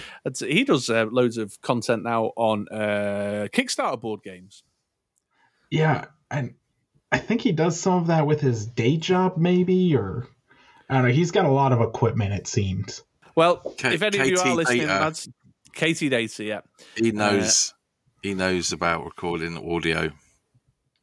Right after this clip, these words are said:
Speaker 1: Absolutely, and video. Yeah, head on over to
Speaker 3: And video.
Speaker 1: K T data dot net, see what they're up to nowadays. But if any of them are listening, we miss you, lads. We hope you're well.
Speaker 2: Yeah.
Speaker 1: Uh, but getting back to Gen Con and Worlds then, so a couple of big events,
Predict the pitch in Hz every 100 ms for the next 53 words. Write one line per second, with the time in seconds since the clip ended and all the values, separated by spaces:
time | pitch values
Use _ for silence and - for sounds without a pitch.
0 | _ - 127 113 131 123 214 269 190 127
1 | 160 220 160 214 208 202 165 - 180 160
2 | 151 156 120 113 127 151 135 131 180 -
3 | 143 135 120 131 123 147 139 - 127 120
4 | 165 139 107 104 151 139 196 147 135 127
5 | 147 - 113 131 156 - 104 127 - -
6 | _ - _ - 120 127 107 104 113 -
7 | _ _ _ - - 123 147 143 254 208
8 | 175 165 180 170 - 160 135 165 156 123
9 | 120 143 175 165 226 185 151 151 131 135
10 | 131 110 -